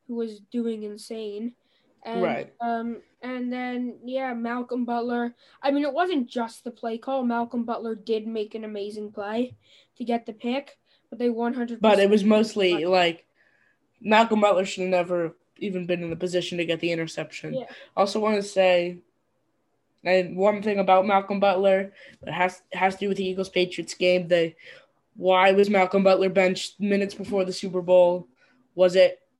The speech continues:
Speaker 2: Bill Belichick throwing to get Tom Brady off the team? Who knows? But
Speaker 1: Well,
Speaker 2: yeah.
Speaker 1: Malcolm,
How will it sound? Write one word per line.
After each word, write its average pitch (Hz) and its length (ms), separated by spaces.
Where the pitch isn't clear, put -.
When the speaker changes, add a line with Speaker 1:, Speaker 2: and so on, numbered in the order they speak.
Speaker 2:
Bill 190 160
Belichick 180 400
throwing 175 540
to 170 340
get - 200
Tom 170 280
Brady 170 260
off 165 220
the - 80
team? 165 640
Who 185 120
knows? 175 520
But 170 400
Speaker 1:
Well, 311 260
Speaker 2:
yeah. 294 260
Speaker 1:
Malcolm, 311 640